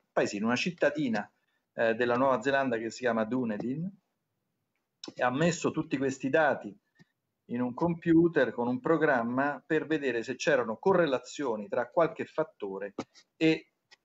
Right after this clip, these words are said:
l'esito in termini di salute mentale. Ora, dovete tener presente tutti quanti che noi abbiamo un sistema di classificazione delle malattie mentali che ne prevede oltre trecento. Oltre trecento, mi sembra un po' tanto.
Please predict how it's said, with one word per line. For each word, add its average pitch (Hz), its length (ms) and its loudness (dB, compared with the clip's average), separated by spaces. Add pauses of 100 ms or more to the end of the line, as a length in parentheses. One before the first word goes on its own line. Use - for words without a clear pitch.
l'esito 120 600 0
in 139 180 -6
termini 110 420 -2
di 104 260 -10
salute 107 340 -2
mentale. 92 580 -10 (1200)
Ora, 151 340 4
dovete 156 260 2
tener 160 240 0
presente 160 640 0 (140)
tutti 165 280 -6
quanti 147 400 0
che 123 100 -2
noi 165 180 2
abbiamo 123 600 0
un 139 180 -6
sistema 160 460 0
di 139 100 -6
classificazione 127 680 -2
delle 127 120 -2
malattie 120 260 -4
mentali 113 500 -4
che 127 80 -6
ne 127 100 -4
prevede 139 320 0
oltre 143 300 0
trecento. 107 760 -6 (880)
Oltre 170 380 2
trecento, 110 600 -4
mi 113 80 -12
sembra 120 240 -6
un 107 100 -8
po' 107 200 -10
tanto. - 460 -12